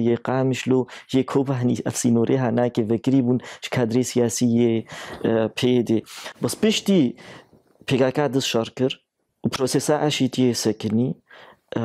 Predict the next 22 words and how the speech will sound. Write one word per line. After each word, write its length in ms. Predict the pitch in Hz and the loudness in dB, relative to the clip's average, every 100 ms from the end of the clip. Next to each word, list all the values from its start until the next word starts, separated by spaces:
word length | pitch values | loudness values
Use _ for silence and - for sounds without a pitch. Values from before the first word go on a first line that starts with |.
| 104 104 - _ _ - | -4 -6 -8 _ _ -4
Tirk, 420 | 143 127 - - | -2 -2 -4 -2
e, 300 | 120 110 - - - | 0 0 -2 -4 -2
yani, 420 | 110 107 101 - - - | 0 0 0 -2 -6 -6
e, 40 | 92 - - - | -6 -6 -12 -10
zanin 460 | - 123 123 185 208 | -4 0 2 2 2
P 140 | 190 | 4
K 160 | 175 160 | 4 4
K 120 | 156 | 2
û 140 | 151 | 2
P 140 | 147 131 | 2 2
Y 220 | 123 110 | 2 2
D 80 | 113 | 2
yeke. 340 | 107 101 - - - - - - - | 2 2 -2 -8 -10 -20 -20 -20 -6
E, 120 | - | -4
Tirk, 480 | 120 - 143 - - | -2 0 0 0 -4
e, 40 | 123 | 0
vê 300 | 113 113 143 | 0 2 2
mecalê 480 | 143 123 123 120 123 | 2 2 2 2 4
nadine 300 | 160 170 180 | 2 4 4
wan 280 | 165 135 | 4 2
nake, 520 | 120 113 110 123 131 156 - - - - | 2 0 0 0 0 0 -8 -20 -14 -2
e, 240 | 117 113 | -2 0